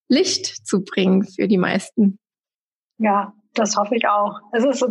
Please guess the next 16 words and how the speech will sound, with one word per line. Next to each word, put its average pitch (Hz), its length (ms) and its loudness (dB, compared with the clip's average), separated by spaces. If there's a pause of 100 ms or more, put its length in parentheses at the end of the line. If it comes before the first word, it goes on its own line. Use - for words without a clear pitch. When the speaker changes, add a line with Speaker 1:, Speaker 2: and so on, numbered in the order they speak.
(140)
Speaker 2:
es 247 140 -2
ist 277 140 -2
ein 262 100 2
Dschungel, 262 340 2
das 233 160 0
Speaker 1:
<laughs> - 0 -
Speaker 2:
muss 277 160 0
man 233 180 0
sagen. 233 460 0 (540)
Aber 208 440 2
wir, 202 320 0
wir 196 240 0
wuppen 196 320 -4
das 165 280 -4
heute 175 360 -4
mal. 320 280 -6